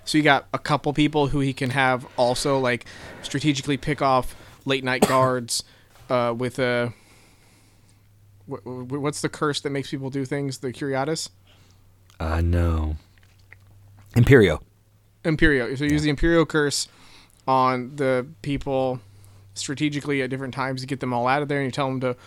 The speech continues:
Speaker 1: walk to Egypt or some shit.
Speaker 2: Sure.
Speaker 1: And, uh, then they just go, and they're gone. So, I mean, if you have that, if you have access to that,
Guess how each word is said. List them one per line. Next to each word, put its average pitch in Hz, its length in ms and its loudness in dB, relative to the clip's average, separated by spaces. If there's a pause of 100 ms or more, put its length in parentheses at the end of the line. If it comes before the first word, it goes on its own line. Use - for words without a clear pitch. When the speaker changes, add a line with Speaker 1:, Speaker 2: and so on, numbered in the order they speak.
(200)
Speaker 1:
walk - 240 -4
to 190 100 -4
Egypt 139 460 -4
or 127 80 -6
some 123 260 -4
shit. 117 300 -10
Speaker 2:
Sure. 202 220 4 (460)
Speaker 1:
And, 127 400 0 (100)
uh, 120 300 0
then 127 200 -4
they 139 80 0
just 151 220 -2
go, 185 220 2 (380)
and 131 140 -2
they're 127 80 0
gone. 131 340 -2 (1500)
So, 160 140 2
I - 40 4
mean, 160 140 4
if 151 80 -2
you 160 80 2
have 170 200 6
that, 151 220 4
if 156 80 -4
you 175 60 6
have 135 80 2
access 139 400 4
to 117 140 -6
that, 123 360 0